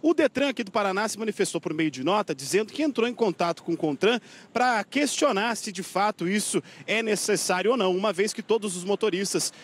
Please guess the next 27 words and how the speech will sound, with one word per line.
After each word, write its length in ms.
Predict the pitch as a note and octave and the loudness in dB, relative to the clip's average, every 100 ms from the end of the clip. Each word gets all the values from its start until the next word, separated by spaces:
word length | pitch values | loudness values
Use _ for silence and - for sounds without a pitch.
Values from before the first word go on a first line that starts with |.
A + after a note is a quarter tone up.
| - | -4
portadores 420 | G3+ G3+ F#3 F3 E3 | -2 0 0 0 0
de 80 | |
carteira 480 | F3 D#3+ D#3 E3 D3+ | -2 -4 0 0 0
das 220 | D3 D3 | 0 -2
categorias 640 | - D#3+ D3+ D3 D3 C#3+ D3 | -2 -4 -2 2 2 0 0
A 100 | D3+ | -2
e 80 | G#3 | -2
B 300 | D#3 G3+ B3+ - - | 2 2 2 -8 -8
terão 380 | - C#4 G3 A3 | 0 2 4 2
de 100 | A#3 | -2
fazer 520 | A3 G#3 D3+ C3+ G3+ - - D#3 | 0 0 0 2 0 0 -10 -2
este 240 | F#3 C#4+ | 0 0
curso 420 | - G#3+ G3 A#3+ - - - A#3+ | 0 0 0 -4 -6 -16 -6 -4
e 140 | B3+ | -2
esta 440 | G#3+ A3 - A#3+ A#3 | 0 0 0 -2 0
prova. 400 | F#3+ D#3 B2+ - - - | 2 2 0 -8 -10 -4
Pra 80 | |
você 200 | B3+ B3+ | 0 0
ter 100 | C#4 | 2
uma 140 | B3+ A3+ | 2 2
ideia, 280 | F#3+ B3+ B3 | 2 4 6
hoje 280 | A#3 B3+ | 4 4
aqui 120 | A#3+ A3+ | -2 -4
no 60 | |
estado 320 | G3+ A3+ G#3 | -2 -2 -2
do 100 | G3 | -4
Paraná, 480 | F#3+ G3+ F#3 E3+ G3 | -2 0 0 0 -2